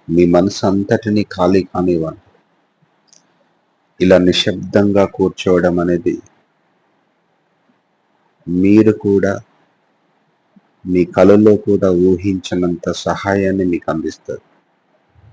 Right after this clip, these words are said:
ఒకవేళ గనక రోజుకి కొద్దిసేపు అలా నిశ్శబ్దంగా కూర్చునే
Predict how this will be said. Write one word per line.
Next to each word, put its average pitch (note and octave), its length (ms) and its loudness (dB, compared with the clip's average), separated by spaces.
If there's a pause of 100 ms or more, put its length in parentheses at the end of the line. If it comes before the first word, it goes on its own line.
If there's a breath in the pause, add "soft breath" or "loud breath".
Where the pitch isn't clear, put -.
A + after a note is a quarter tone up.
(320)
ఒకవేళ F#2 500 4
గనక G2+ 380 2 (360)
రోజుకి F#2+ 520 2
కొద్దిసేపు F#2+ 680 0
అలా F#2+ 140 4
నిశ్శబ్దంగా F#2+ 760 -2
కూర్చునే F2+ 640 -4